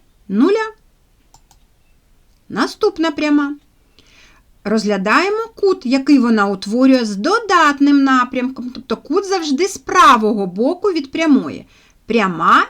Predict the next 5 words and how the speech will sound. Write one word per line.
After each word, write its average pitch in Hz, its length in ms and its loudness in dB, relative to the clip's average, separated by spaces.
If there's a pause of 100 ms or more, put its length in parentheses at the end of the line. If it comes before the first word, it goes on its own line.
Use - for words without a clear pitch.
(140)
і 285 80 -6
додатний 220 640 -2
напрямок. 143 680 -6 (320)
Це - 360 -6 (300)
тупий 403 840 2